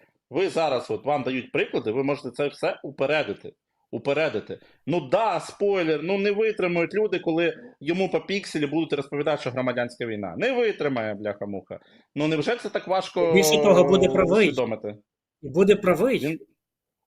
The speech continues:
Speaker 1: Буде, буде правий на сто відсотків. Тут, е, це не
Speaker 2: Тому що
Speaker 1: обговорюється,
Speaker 2: це
Speaker 1: да?
Speaker 2: заперечення. Тобто, дивіться, давайте читати законодавство.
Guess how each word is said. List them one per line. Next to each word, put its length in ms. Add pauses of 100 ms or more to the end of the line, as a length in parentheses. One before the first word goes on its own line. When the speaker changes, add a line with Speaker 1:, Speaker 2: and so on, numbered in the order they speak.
(220)
Speaker 1:
Буде, 500
буде 240
правий 280
на 80
сто 160
відсотків. 540
Тут, 300
е, 240
це 100
не 80
Speaker 2:
Тому 140
що 60
Speaker 1:
обговорюється, 340
Speaker 2:
це 140
Speaker 1:
да? 80
Speaker 2:
заперечення. 920
Тобто, 180
дивіться, 320
давайте 260
читати 380
законодавство. 760